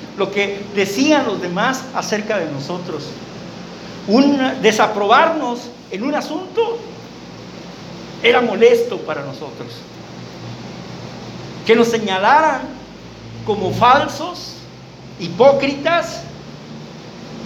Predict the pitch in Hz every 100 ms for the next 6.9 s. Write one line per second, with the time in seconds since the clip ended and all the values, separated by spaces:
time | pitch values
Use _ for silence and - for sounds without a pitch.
0 | - - - - - - - - 160 214
1 | 302 311 262 226 175 185 233 285 - 339
2 | 415 - - - - - - - - -
3 | - - - - - - - - - -
4 | - 262 302 240 214 190 175 - 151 139
5 | 135 110 101 - - - - - - -
6 | 254 254 247 233 240 220 247 247